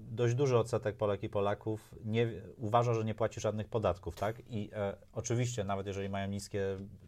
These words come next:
z-, dochody albo nie mają ich wcale, podwyższono kwotę wolną od podatku, być może się w tym mieszczą, no to nadal, e,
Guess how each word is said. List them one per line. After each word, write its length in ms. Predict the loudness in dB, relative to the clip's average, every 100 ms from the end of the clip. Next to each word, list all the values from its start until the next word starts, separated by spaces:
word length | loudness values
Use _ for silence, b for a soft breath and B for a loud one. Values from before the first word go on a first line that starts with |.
| -18 -12
z-, 280 | -8 -6 0
dochody 520 | 0 6 6 6 -2
albo 220 | -4 -8
nie 100 | -6
mają 240 | -4 -4 -4
ich 140 | -8
wcale, 420 | 0 2 2 -2 B B B -20 -8
podwyższono 600 | -6 -4 -4 -2 -2 -2
kwotę 260 | -4 -4 -2
wolną 260 | 0 0 -2
od 60 |
podatku, 400 | 0 2 2 0
być 200 | -6 -6
może 180 | -4 -6
się 120 | -6
w 40 | -8
tym 180 | -4
mieszczą, 380 | -2 -2 -2 -4 -4 B -8
no 60 |
to 100 | -4
nadal, 520 | 2 4 4 2 0
e, 420 | -4 -6 -4 -6